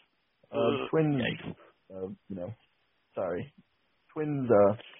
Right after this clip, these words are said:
Speaker 1: one of the better players this year, potential first half M V P, you know, just out of how he contributes. Um, Byron Buxton,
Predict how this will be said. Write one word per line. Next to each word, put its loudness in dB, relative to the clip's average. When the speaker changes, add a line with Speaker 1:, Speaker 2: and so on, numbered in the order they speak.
Speaker 1:
one -4
of 2
the -2
better 6
players 4
this -6
year, 0
potential -4
first -4
half 2
M -2
V -4
P, -2
you 2
know, -2
just -10
out -6
of -4
how -6
he -4
contributes. -2
Um, -4
Byron 6
Buxton, 0